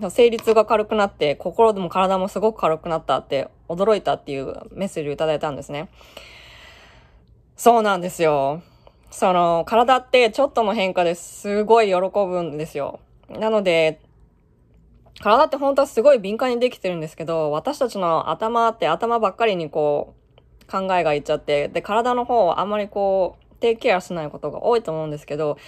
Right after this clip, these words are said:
体ってちょっとの変化すごい大きく感じるので、ちょっとの変化を長いふ-、長いこと続けていく方が、急激な変化で、を、急激な変化をこの、ちょっと短期間やるっていうより、全然長期的には、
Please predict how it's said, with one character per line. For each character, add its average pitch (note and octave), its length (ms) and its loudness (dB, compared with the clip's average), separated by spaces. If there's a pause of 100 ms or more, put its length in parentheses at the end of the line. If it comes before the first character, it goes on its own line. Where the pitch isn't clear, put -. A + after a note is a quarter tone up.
(120)
体 C4 280 2
っ D#4 60 2
て C#4 120 4
ち - 180 -10
ょ G#4 100 0
っ - 60 -20
と C4 120 4
の E3+ 240 0
変 G3+ 180 -2
化 F3+ 140 -4
す - 320 -12
ご C4+ 160 6
い - 20 0
大 G3+ 220 0
き - 100 -18
く - 100 -16
感 E3+ 220 -8
じ E3+ 100 -8
る E3+ 60 -8
の D3 140 -6
で、 D3+ 220 -4
ち - 120 -2
ょ D#4+ 40 -2
っ E4 40 -12
と D#4+ 120 0
の G3+ 100 0
変 F3 180 -4
化 D#3+ 120 -4
を D#3+ 60 -2
長 E3 300 -4
い G#3+ 80 0
ふ-、 - 180 -12
長 F3+ 240 -2
い A3 60 0
こ F3+ 140 -10
と D#3+ 80 -6
続 E3+ 280 -12
け E3 120 -8
て D#3+ 160 -6
い D#3+ 60 -12
く - 120 -16
方 F3+ 320 0
が、 F3+ 320 0 (440)
急 C4+ 160 0
激 C#4 200 0
な C4+ 160 2
変 B3+ 220 -2
化 F3+ 160 2
で、 D#3 320 0
を、 F#3+ 320 4 (600)
急 C#4 120 -4
激 C4+ 200 0
な C4 120 0
変 A#3 180 0
化 E3+ 140 2
を D3 40 -6
こ D3 120 -6
の、 C#3+ 340 -4 (320)
ち - 120 -6
ょ - 20 0
っ G3 40 -10
と - 120 0
短 A3 220 -2
期 - 100 -12
間 F3+ 140 -2
や D#3 100 -2
る D#3+ 80 -4
っ D#3 40 -8
て - 120 -8
い - 20 0
う D3 80 -2
よ C#3+ 80 -4
り、 C#3 100 -14
全 G#3 320 0
然 F#3+ 380 -2 (220)
長 G#3 160 -2
期 G3+ 100 -10
的 F#3+ 140 -6
に F#3 80 -4
は、 D3 300 -4